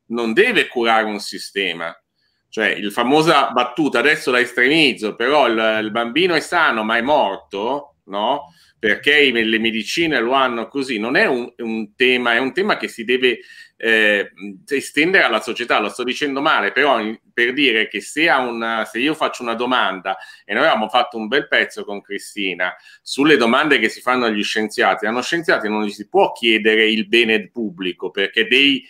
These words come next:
ristoranti a uno scienziato non frega nulla, così come a Burioni non frega nulla. Il suo tema è quello di combattere una pandemia e lo deve fare con tutti gli strumenti che la scienza gli mette in mano. In questo senso la sua è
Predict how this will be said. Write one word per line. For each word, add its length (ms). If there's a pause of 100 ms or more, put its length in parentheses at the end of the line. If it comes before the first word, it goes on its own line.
(200)
ristoranti 840
a 40
uno 140
scienziato 840 (220)
non 240
frega 340
nulla, 440
così 280
come 220
a 40
Burioni 560
non 200
frega 280
nulla. 360
Il 100
suo 240
tema 300
è 100
quello 240
di 200 (300)
combattere 640
una 160
pandemia 580
e 60
lo 100
deve 260
fare 520 (320)
con 240
tutti 300
gli 120
strumenti 720
che 140
la 100
scienza 400
gli 160
mette 300
in 80
mano. 460 (260)
In 260
questo 420
senso 520
la 120
sua 420
è 180